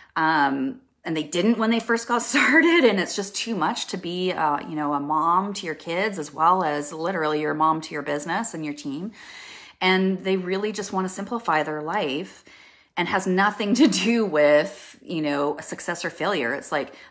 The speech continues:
this model, this part of my life is just not working for me anymore. And so they are s-, sh-, choosing to shift out of team and going back to solo.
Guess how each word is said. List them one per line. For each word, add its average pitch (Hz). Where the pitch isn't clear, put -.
this 190
model, 170
this 165
part -
of 160
my 143
life 151
is 147
just 156
not 147
working 139
for 139
me 120
anymore. -
And 170
so 180
they 175
are 185
s-, -
sh-, -
choosing 175
to 190
shift -
out 151
of 175
team 233
and 202
going 160
back 143
to 190
solo. -